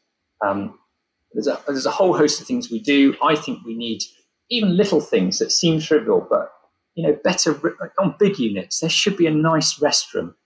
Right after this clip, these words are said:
somewhere to have a coffee and a laugh afterwards. You know, just the whole working environment.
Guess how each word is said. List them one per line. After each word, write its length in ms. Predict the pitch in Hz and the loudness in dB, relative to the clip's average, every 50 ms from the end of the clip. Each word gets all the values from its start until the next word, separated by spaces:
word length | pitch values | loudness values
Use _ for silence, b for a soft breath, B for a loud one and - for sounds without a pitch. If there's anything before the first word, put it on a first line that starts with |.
| _ _ | _ _
somewhere 320 | - - - 196 180 170 160 | -4 0 0 2 2 4 2
to 80 | 147 | 2
have 200 | 139 143 143 131 | 2 0 0 -2
a 100 | 120 - - _ - - | -2 -4 -6 _ -4 0
coffee 380 | - 127 131 - - 127 117 113 | 0 0 0 0 0 0 2 2
and 100 | 113 110 | 2 2
a 60 | 110 | 2
laugh 380 | 107 110 110 110 110 107 104 - | 2 2 2 2 0 0 -2 -2
afterwards. 800 | 110 110 107 107 107 - - 110 107 107 104 - - - - _ _ _ _ _ _ _ _ _ - | -2 0 0 -2 -4 -4 -2 0 0 0 0 -2 -8 -8 -8 _ _ _ _ _ _ _ _ _ -8
You 100 | - 120 | -4 -2
know, 220 | 113 101 95 - - - - _ _ _ _ - | 0 0 0 -2 -4 -10 -20 _ _ _ _ -4
just 260 | - 180 - - - | -2 -2 -2 0 0
the 100 | - - | -2 -2
whole 480 | - - 160 170 165 151 139 131 113 - - _ _ - 147 131 135 | 0 0 2 4 4 4 4 2 -2 -10 -18 _ _ -20 -10 -2 2
working 460 | 151 147 139 139 - - - 127 117 | 4 6 6 4 2 -2 -8 -6 -6
environment. 720 | 113 107 104 117 113 113 113 113 113 113 113 113 - | -4 -2 0 0 0 2 2 2 2 2 0 0 -2